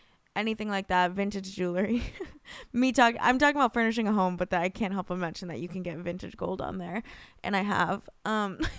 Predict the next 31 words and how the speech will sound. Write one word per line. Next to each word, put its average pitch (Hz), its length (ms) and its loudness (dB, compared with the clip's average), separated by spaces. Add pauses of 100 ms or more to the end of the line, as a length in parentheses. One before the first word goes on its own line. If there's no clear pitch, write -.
(280)
<laughs> - 440 -12
I 202 100 4
have, 208 200 4
like, 226 180 -2
a, 185 380 0 (880)
a 185 280 6
little 190 420 6
penguin. 180 880 -2 (360)
It's, 196 140 -4
like, 208 120 0
from 202 160 -2
the 196 80 0
nineteen 185 380 -4
seventies. 180 500 -6
It's 190 160 -8
a - 60 -16
tiny 180 640 -6 (380)
gold 185 400 2
penguin 185 720 -2 (340)
for - 220 0
my 180 160 0
necklace 202 800 -2 (220)
for 185 220 -4
my 180 200 -4
little 175 200 -2
baby 175 320 -6
penguin, 190 560 -8
my 104 100 -10
cat. 180 460 -4 (140)
<laughs> 262 220 -8 (600)
But 233 340 6